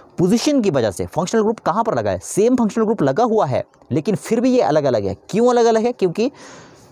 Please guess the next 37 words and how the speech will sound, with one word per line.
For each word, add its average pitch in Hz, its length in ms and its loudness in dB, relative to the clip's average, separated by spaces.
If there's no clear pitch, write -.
किस 262 180 0
पोजीशन 208 420 0
के 220 100 -2
ऊपर 156 220 -2
फंक्शनल 180 300 -2
ग्रुप 143 180 -2
लगा 120 180 0
हुआ 117 160 -2
है 185 80 -2
ये 151 160 0
इसमें 165 260 -2
डि-, 160 100 2
ये 160 220 2
अलग-अलग 214 400 2
है 196 60 0
दोनों 170 200 0
में, 156 140 -4
ठीक 180 200 -2
है। 190 60 2
तो 165 120 0
ये 165 180 2
दोनों 214 240 0
क्या 160 140 0
है, 196 180 0
ये 175 180 -2
दोनों 175 260 0
जो 156 80 -2
है 151 140 0
हमारे 135 240 -2
पास - 160 -4
पोजीशन 196 460 0
आइसोमर्स 127 520 -2
है। - 60 -8
ये 123 80 0
दोनों 156 240 2
क्या 165 140 2
है, 175 140 2